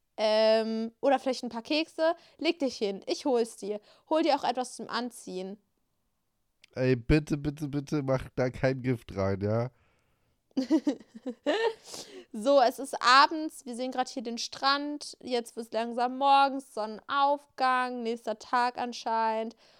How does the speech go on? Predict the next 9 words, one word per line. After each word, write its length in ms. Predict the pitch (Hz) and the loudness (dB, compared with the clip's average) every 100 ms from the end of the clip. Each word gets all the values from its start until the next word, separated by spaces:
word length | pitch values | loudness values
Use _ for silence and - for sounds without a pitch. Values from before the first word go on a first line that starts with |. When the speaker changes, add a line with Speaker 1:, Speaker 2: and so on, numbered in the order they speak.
| _ _ | _ _
Speaker 1:
Und 300 | 247 247 - - | 2 2 -2 -4
Isa 560 | 254 233 247 247 247 247 _ _ | -2 4 6 8 6 2 _ _
kommt 320 | - 247 247 | 2 2 4
ins 200 | - 233 | -6 -10
Zimmer 240 | - 254 247 | -2 0 2
gelaufen 460 | 226 226 226 226 | 2 2 2 0
und 100 | 226 | -6
sagt, 300 | 220 220 - | -4 -4 -2
Alkmund? 680 | 196 202 208 277 330 523 - | 0 0 -2 -4 -2 -4 -8